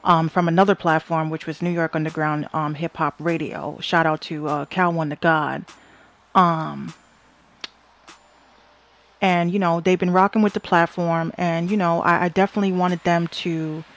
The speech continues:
you know, reach out to me, um, in regards to any, you know, future business and things like that.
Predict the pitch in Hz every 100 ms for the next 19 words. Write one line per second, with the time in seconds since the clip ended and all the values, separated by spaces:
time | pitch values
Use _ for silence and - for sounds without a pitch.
0 | - - - _ - 175 151 175 190 180
1 | 170 - 180 170 170 165 165 165 160 156
2 | 156 151 - 185 180 190 190 - 202 208
3 | 202 202 185 165 208 196 185 175 165 175
4 | 170 170 160 165 156 156 - 143 147 156